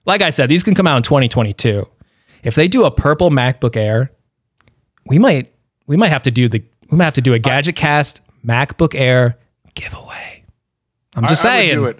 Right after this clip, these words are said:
Speaker 2: I'd be a part of it because here's the thing. Uh, we talked about jokingly getting a Gadget Cast iPhone. We never thought there would be such a color,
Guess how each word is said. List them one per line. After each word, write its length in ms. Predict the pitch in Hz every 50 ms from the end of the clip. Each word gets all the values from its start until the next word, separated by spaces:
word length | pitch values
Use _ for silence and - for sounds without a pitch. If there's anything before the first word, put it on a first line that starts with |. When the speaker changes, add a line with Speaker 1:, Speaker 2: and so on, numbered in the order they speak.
| _ -
Speaker 2:
I'd 180 | 139 156 156
be 80 | 151 160
a 60 | 156
part 220 | 139 170 160 151 143
of 100 | 127 120
it 120 | 110 -
because 360 | - 135 139 165 147 143 135
here's 240 | 139 139 202 190 165
the 80 | 156 135
thing. 380 | 139 160 147 131 113 104 101 - - _ _ _ _ _ _ _ _ _ _ -
Uh, 500 | - 143 143 143 143 139 139 139 135 131 - _ _ _ _ _ _ _ -
we 200 | 131 175 233 226
talked 300 | 202 233 208 208 - -
about 480 | 180 156 165 160 156 151 147 - - 139
jokingly 800 | 131 - 170 202 254 - - 147 139 131 131 131 127 127 131 123
getting 240 | 127 143 139 143 135
a 60 | 131
Gadget 320 | 120 139 143 143 143 -
Cast 360 | - 139 135 131 - - -
iPhone. 400 | - 135 143 151 143 147 127 120
We 100 | 127 139
never 380 | 143 147 156 170 185 170 147 135
thought 260 | 139 - 131 117 -
there 100 | - 123
would 80 | 117 110
be 120 | 113 120 110
such 240 | - 131 120 -
a 60 | 123 107
color, 420 | - 135 123 113 107 98 98 -